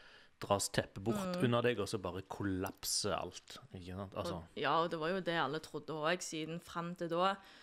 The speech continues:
Speaker 2: så hadde jeg vist, eh, ja, via sosiale medier da, så hadde jeg vist meg fra den utsida.
Speaker 1: Ja, glansbildet.
Speaker 2: Glansbildet, ja.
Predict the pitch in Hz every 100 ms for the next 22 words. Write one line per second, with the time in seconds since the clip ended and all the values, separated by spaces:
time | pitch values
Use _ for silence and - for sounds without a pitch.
0 | - - - 190 196 190 170 170 165 165
1 | 165 - 151 160 165 - - - - -
2 | - - - 135 123 151 151 156 156 156
3 | - _ _ _ _ - - - _ _
4 | _ _ _ _ - - - 113 170 165
5 | 165 165 170 170 185 175 165 160 147 156
6 | 170 160 160 147 156 160 - 160 - -
7 | 156 151 156 - _ - _ - 165 156
8 | 160 - 151 143 - 180 180 160 - _
9 | _ _ _ - 95 - - - 101 110
10 | - 117 98 90 - - 160 160 170 -
11 | 180 170 156